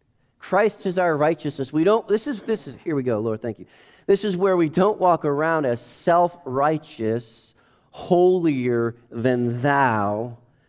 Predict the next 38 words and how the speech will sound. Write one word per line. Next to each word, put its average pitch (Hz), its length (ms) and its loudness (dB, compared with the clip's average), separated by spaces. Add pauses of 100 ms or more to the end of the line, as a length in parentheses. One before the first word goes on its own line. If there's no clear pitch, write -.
(180)
judgmental, 151 1300 0 (120)
condemning, 139 1120 2 (180)
hateful 180 760 2
believers, 175 720 4
because 147 400 0
we 156 140 2
know 185 560 6 (180)
our 165 200 4
righteousness 196 840 2
is 156 100 -6
in 151 140 0
Christ. 254 720 -2 (840)
And 180 120 6
when 175 100 4
we 180 100 6
live 254 280 6
as 220 180 2
Christ, 269 460 0
we're 247 80 -6
not 247 240 -2
trying 262 240 0
to 220 80 -4
prove 233 240 -2
a 180 80 0
point. 269 340 0 (160)
We're 277 160 2
just 202 180 -4
living 208 380 4
like 202 180 4
the 202 120 2
one 196 240 2
who 190 120 0
saved 247 600 -4
us 147 160 -6
and 160 180 0
lives 208 240 -2
in 277 160 -2
us 226 180 -2